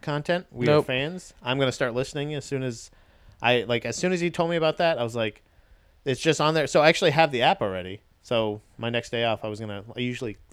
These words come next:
Speaker 1: listen when I clean and, you know, do whatever. But this story does come from Mysterious Universe. So these stories are also covered, I believe, on Mysterious Universe's podcast.
Speaker 2: Interesting.
Speaker 1: So if that's the case,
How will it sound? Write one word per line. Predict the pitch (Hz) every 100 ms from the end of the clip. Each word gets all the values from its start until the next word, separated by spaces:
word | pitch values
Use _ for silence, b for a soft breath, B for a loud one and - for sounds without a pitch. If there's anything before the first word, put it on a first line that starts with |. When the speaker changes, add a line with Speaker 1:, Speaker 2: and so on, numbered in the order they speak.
| -
Speaker 1:
listen | 156 - 139
when | 120
I |
clean | 101 - 143 131 123 120 117
and, | 95 92 98
you | 147
know, | 104 87 104
do | 107
whatever. | 95 92 92 b b b b
But | 123
this | 147 -
story | 156 139
does | 127 123
come | 143
from | 127 131
Mysterious | 120 127 120 131
Universe. | 120 104 104 110 - b b b
So | - 165 147 143 b b b -
these | 127 190 175
stories | - 175 165 143
are | 135
also | 131 151 143
covered, | - 135 127
I | 117
believe, | 113 135 139
on | 120 117
Mysterious | 113 - 113 107
Universe's | 117 110 104 98 95 - - -
podcast. | 113 113 - 151 208 -
Speaker 2:
Interesting. | 127 147 - - 90 -
Speaker 1:
So | - 127
if | 113
that's | 127 131
the | 131
case, | - 139 170 - -